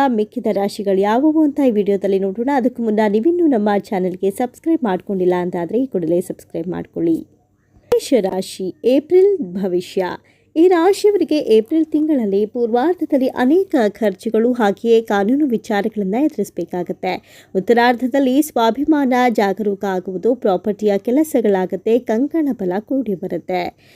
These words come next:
ವೃಷಭ ರಾಶಿ, ಈ ರಾಶಿಯವರಿಗೆ ಏಪ್ರಿಲ್ ತಿಂಗಳಲ್ಲಿ ಅನೇಕ ಮಾರ್ಗಗಳಿಂದ ಆರ್ಥಿಕ ಲಾಭ ಸಂಭವ, ಗೆಳೆಯರಿಗಾಗಿ ಖರ್ಚು ಮಾಡುವಿರಿ, ಚಿನ್ನಾಭರಣ ಪ್ರಾಪ್ತಿಯಾಗತ್ತೆ,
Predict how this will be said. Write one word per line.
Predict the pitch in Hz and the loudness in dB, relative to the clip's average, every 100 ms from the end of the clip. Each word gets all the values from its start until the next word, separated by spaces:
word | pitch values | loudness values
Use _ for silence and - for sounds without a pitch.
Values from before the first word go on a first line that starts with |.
| _ _ 190 | _ _ 0
ವೃಷಭ | 214 - 190 208 | 0 2 0 2
ರಾಶಿ, | 190 190 - 392 - _ _ 311 | 0 0 0 -2 -2 _ _ 2
ಈ | 330 | 4
ರಾಶಿಯವರಿಗೆ | 320 349 392 415 381 320 311 | 4 2 2 2 2 2 0
ಏಪ್ರಿಲ್ | 247 240 247 302 | 2 2 2 0
ತಿಂಗಳಲ್ಲಿ | 311 330 320 269 240 | 0 0 0 0 -2
ಅನೇಕ | - 220 226 226 233 | -2 0 0 0 -2
ಮಾರ್ಗಗಳಿಂದ | 208 202 196 226 220 202 214 | 0 0 -2 0 2 2 2
ಆರ್ಥಿಕ | 208 196 - - | 2 0 -6 -2
ಲಾಭ | 196 202 208 262 | 0 0 -2 -2
ಸಂಭವ, | 285 220 185 185 196 226 | -2 -2 -4 -2 2 2
ಗೆಳೆಯರಿಗಾಗಿ | 233 202 185 185 185 185 196 196 | 4 4 4 2 0 -2 -2 -4
ಖರ್ಚು | 226 220 - 285 | -2 -2 -2 -2
ಮಾಡುವಿರಿ, | 269 269 262 269 285 403 - - - - | 0 0 0 2 2 2 -2 -20 -16 -2
ಚಿನ್ನಾಭರಣ | 302 285 381 370 320 294 233 | 2 4 2 2 4 4 2
ಪ್ರಾಪ್ತಿಯಾಗತ್ತೆ, | 202 220 208 - 226 208 220 - 233 349 - | 0 -2 -4 -2 -2 0 -4 -2 0 0 -4